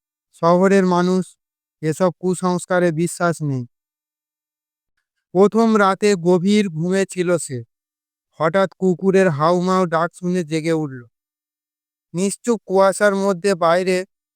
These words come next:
ঠক ঠক ঠক শব্দ, যেন কেউ খালি পায়ে হাঁটছে। কৌতূহলবশত জানালা খুলে নিচে তাকালো। আলো আঁধারিতে দেখল মাটিতে ভেজা পায়ের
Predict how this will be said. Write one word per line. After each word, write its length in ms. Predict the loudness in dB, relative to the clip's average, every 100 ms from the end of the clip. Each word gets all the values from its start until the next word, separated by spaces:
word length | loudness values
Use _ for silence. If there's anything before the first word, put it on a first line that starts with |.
| _ _ _ 0
ঠক 220 | 2 2 _
ঠক 220 | 2 2 0 _
ঠক 260 | 2 2 0 _ -16
শব্দ, 420 | -4 -2 -2 -2 -2 -2 _ _ _ _ _ _ _
যেন 260 | -4 -2 -2
কেউ 180 | -2 -2 -4
খালি 340 | -4 -2 -2
পায়ে 280 | 0 0 0
হাঁটছে। 520 | -2 -2 -4 -6 -12 -12 -14 _ _ _ _ _ _ 0
কৌতূহলবশত 1000 | 2 4 2 2 2 4 2 2 -4 -6
জানালা 500 | -2 -2 0 0 -2
খুলে 300 | -4 -4 -2
নিচে 320 | -2 -4 -4 -2
তাকালো। 460 | -2 -2 -4 -6 -14 _ _ _ _ _ _ -6
আলো 280 | 0 2 2
আঁধারিতে 520 | 2 2 0 0 -2 -2
দেখল 340 | 0 -2 -2 -4 -4 _ _ _ _ _
মাটিতে 480 | -6 -4 -2 -2 0 0
ভেজা 420 | 0 -2 0 0
পায়ের 360 | 0 2 2